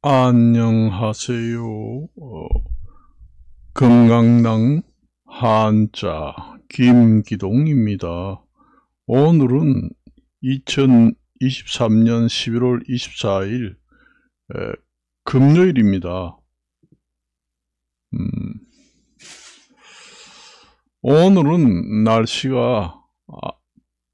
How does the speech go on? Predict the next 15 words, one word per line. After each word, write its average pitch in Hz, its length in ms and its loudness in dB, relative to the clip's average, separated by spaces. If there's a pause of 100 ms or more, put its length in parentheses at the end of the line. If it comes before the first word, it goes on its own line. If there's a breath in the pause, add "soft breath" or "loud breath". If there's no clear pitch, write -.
(140)
춥습니다. 117 1040 -2 (640)
지금이 127 1080 0 (280)
영하권입니다. 123 1160 0 (960 loud breath)
어제만 156 580 0
해도 127 640 -2 (240)
날씨가, 113 880 -4 (640)
아, 95 500 -10
상당히 120 600 -2 (880)
포근했는데 117 880 -2 (960)
오늘이 131 500 2
가-, 101 160 -2 (240)
갑자기 123 640 -4
십 - 240 -10
도 139 180 -2
차이가 113 360 -8